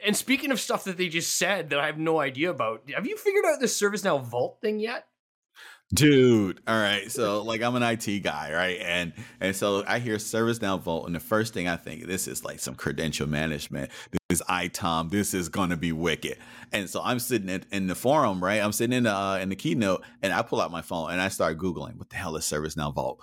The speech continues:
Speaker 2: Right? I, I, like, hopefully it's on Docs. And I go and I take a look at it. Like, while they're talking about it, I'm literally reading about
Speaker 1: Yeah.
Speaker 2: it. I'm like, "This is sweet. I had never heard of it before.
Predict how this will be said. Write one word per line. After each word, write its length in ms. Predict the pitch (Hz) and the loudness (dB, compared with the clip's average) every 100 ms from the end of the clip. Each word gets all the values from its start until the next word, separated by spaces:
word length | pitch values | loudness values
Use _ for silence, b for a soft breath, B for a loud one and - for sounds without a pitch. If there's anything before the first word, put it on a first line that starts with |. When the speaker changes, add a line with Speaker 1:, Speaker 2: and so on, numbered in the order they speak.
| B | B
Speaker 2:
Right? 160 | 80 85 | 0 2
I, 100 | 87 87 95 | 0 0 -4
I, 40 | - - | -6 -6
like, 160 | 87 | -6
hopefully 380 | - 127 - 101 | 0 0 0 -2
it's 100 | 92 | 0
on 160 | 90 87 | 0 0
Docs. 420 | 80 64 - - B B - | 0 -2 -6 -16 B B -2
And 80 | 104 | -2
I 80 | |
go 220 | 101 107 104 | 0 0 2
and 100 | 104 | 0
I 40 | |
take 200 | 101 98 | 0 -2
a 60 | 87 | 0
look 220 | 98 101 | 0 2
at 200 | 85 80 | 2 2
it. 120 | 78 | 2
Like, 200 | 90 87 | 0 2
while 240 | 92 117 | 4 4
they're 160 | 113 110 | 4 0
talking 340 | - 120 120 | 2 2 2
about 280 | 104 87 85 | 0 2 2
it, 100 | 85 | 2
I'm 160 | 95 98 | 0 2
literally 380 | 123 117 98 95 | 2 2 -2 2
reading 380 | 110 131 120 | 4 4 4
about 280 | 92 87 82 | 2 2 2
Speaker 1:
Yeah. 80 | 87 | 0
Speaker 2:
it. 40 | 98 | -2
I'm 60 | - | -2
like, 240 | 85 82 120 B B | -4 -4 -12 B B
"This 340 | 98 120 123 107 | 2 4 4 2
is 180 | - | -2
sweet. 420 | - 117 101 78 - _ b b - | -4 -2 0 0 -6 _ b b -6
I 60 | 123 | 0
had 180 | 113 | 2
never 220 | 110 104 95 | 2 0 0
heard 180 | 90 | 0
of 100 | 80 | -2
it 120 | 82 - | -6 -10
before. 360 | - - - | -10 -10 -10